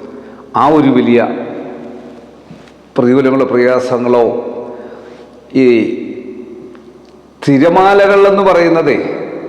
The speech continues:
ഭയങ്കര രസമാണ് കാണാൻ. തിരമാലകൾ ഉയരും, പക്ഷെ അതുപോലെ താഴും. താഴുമ്പോൾ ഇത് കാണുന്ന ഒരാളെ സങ്കടപ്പെടരുത്, വീണ്ടും അത് ഉയരും, അത് വീണ്ടും അത് ഉയർന്നു വരുന്ന തിരമാലകൾ,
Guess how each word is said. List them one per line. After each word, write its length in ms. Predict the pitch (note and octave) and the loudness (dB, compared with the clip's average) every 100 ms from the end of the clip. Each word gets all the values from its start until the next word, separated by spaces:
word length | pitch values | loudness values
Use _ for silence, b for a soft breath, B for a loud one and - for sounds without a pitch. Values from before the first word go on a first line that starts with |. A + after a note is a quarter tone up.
| - | -8
ഭയങ്കര 440 | C3 C#3+ E3 D#3+ D3 | -2 0 2 2 2
രസമാണ് 240 | D3 A2+ | 0 0
കാണാൻ. 280 | A2 G#2+ F2+ - - - B B B - C#3 | 0 0 -4 -10 -12 -14 B B B -4 2
തിരമാലകൾ 540 | E3 F#3+ G3+ G#3+ G#3 | 4 4 4 4 6
ഉയരും, 400 | F3+ G3 G#3+ F3+ - - - - - - - - - - - | 6 6 6 4 2 -2 -4 -6 -8 -10 -12 -14 -16 -16 -8
പക്ഷെ 180 | G2 G#2+ | -4 -2
അതുപോലെ 300 | G2+ G#2+ A2 | 0 2 2
താഴും. 380 | A2+ E2+ D#2+ D2+ - - - - - B B B B - | 2 -2 -2 -6 -10 -14 -16 -18 -20 B B B B 0
താഴുമ്പോൾ 640 | C3+ D3+ F#3+ G3+ G#3 G3+ F#3+ - - - - - - - C3+ | 2 4 4 2 4 4 4 2 -2 -6 -8 -8 -10 -4 -2
ഇത് 200 | C#3 - | 0 2
കാണുന്ന 380 | C#3+ E3+ G3 G3 | 2 2 2 2
ഒരാളെ 340 | F3 F3 E3 | 4 4 2
സങ്കടപ്പെടരുത്, 880 | - C#3 D#3 E3+ - C#3 G#2 E2+ - - - - - - B B B B C#3+ | 0 0 2 2 0 -2 -2 -4 -8 -12 -14 -16 -18 -18 B B B B 0
വീണ്ടും 280 | F#3 B3 A#3 | 2 4 4
അത് 160 | G3 E3+ | 6 4
ഉയരും, 300 | E3+ D3 - - - - - - - - - | 4 2 -2 -4 -6 -8 -8 -10 -12 -14 -4
അത് 100 | A3+ | 0
വീണ്ടും 260 | A3+ B3+ B3+ | 4 4 4
അത് 100 | A3+ | 4
ഉയർന്നു 360 | A3 A3 G3+ G3 | 4 4 4 2
വരുന്ന 360 | F3+ C#3 A2+ | 2 0 -2
തിരമാലകൾ, 440 | A2 G#2+ G2+ D#2 | 0 0 0 -4